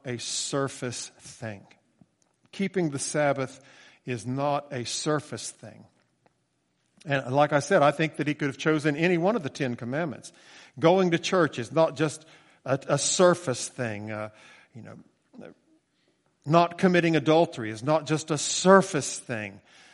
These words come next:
Not stealing is not just a surface thing. There's, there are attitudes of the heart that are,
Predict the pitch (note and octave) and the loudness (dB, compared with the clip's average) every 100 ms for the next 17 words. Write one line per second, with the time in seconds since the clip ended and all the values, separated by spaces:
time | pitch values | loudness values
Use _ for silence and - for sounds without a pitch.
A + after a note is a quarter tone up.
0 | _ _ C#3+ E3 E3+ - - F3+ F3+ B2+ | _ _ 0 2 0 -6 -2 0 2 0
1 | A2+ A2+ C#3+ C#3+ D3 B2+ C#3+ - F#3 F3+ | -2 -2 -2 -2 -4 -4 -8 -4 -2 -4
2 | D#3+ A#2+ - - G2+ G#2+ C3 - - _ | -4 -10 -10 -12 -12 -10 -10 -10 -18 _
3 | _ C3+ C#3 D3 D#3+ E3 - E3+ D3 C#3+ | _ -4 -2 0 0 -2 -2 -2 -2 -6
4 | C#3 D3 D3 G3 A#2+ - A2+ A2+ | -6 -6 -4 -2 -2 -6 -10 -8